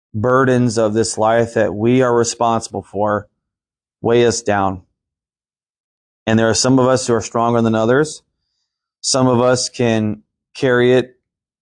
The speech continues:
you know, ten miles. Some of us can carry it one mile. But what we all have in common is we're all gonna break down.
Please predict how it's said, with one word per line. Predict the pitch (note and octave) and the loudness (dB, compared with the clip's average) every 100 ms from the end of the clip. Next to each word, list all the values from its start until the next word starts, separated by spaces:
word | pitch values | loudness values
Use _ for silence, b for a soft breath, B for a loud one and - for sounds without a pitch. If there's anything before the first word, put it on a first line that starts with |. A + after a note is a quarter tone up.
| _ _ - | _ _ -6
you | A#2+ | -2
know, | G#2 | -2
ten | G#2 - C3+ | -2 0 2
miles. | B2+ A#2+ B2+ C3+ C#3+ - - _ _ _ _ _ _ _ _ _ | 2 2 0 0 -2 -8 -20 _ _ _ _ _ _ _ _ _
Some | - B2 | -4 -2
of | B2 | 0
us | A#2+ | 0
can | C3 A#2+ | -2 -2
carry | B2 A#2+ B2 | 0 0 0
it | |
one | - G2+ | 0 -2
mile. | G#2 G2+ G2 F#2+ _ _ _ _ _ _ _ _ _ _ _ _ _ _ _ _ _ | -2 -2 -4 -8 _ _ _ _ _ _ _ _ _ _ _ _ _ _ _ _ _
But | A#2+ A2 - _ _ _ _ _ _ _ _ _ _ _ _ _ _ _ _ _ _ _ _ _ | -2 -2 -6 _ _ _ _ _ _ _ _ _ _ _ _ _ _ _ _ _ _ _ _ _
what | B2 | 0
we | A2+ A#2 | 2 2
all | A#2+ | 2
have | A#2+ A#2+ A2+ | 2 0 -2
in | G#2+ | -4
common | - C3 A2+ G#2 G#2 G#2 _ _ _ _ _ _ | -4 -2 -2 -2 -6 -8 _ _ _ _ _ _
is | - A#2 G#2+ | -2 0 0
we're | G#2 | 0
all | A2 A2 | 0 2
gonna | G#2+ | 0
break | F#2 G2+ F#2+ | -2 -2 -4
down. | - G2 F#2+ | -4 -6 -8